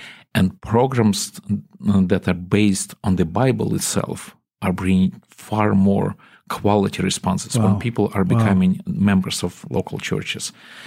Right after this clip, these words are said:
Speaker 1: And we are working, uh, very hard on that, uh, area, during this Christmas season. Just
Speaker 2: Wow.
Speaker 1: bring the biblical message.
Speaker 2: Wow.
Speaker 1: Just help people understand what Bible really meant,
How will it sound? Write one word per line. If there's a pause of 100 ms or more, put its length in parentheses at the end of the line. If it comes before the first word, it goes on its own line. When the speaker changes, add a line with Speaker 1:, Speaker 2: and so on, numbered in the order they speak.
(160)
Speaker 1:
And
we
are (180)
working,
uh, (640)
very (500)
hard
on
that, (220)
uh, (360)
area, (360)
during
this
Christmas
season.
Just
Speaker 2:
Wow.
Speaker 1:
bring
the
biblical
message.
Speaker 2:
Wow.
Speaker 1:
Just
help
people
understand
what
Bible
really
meant,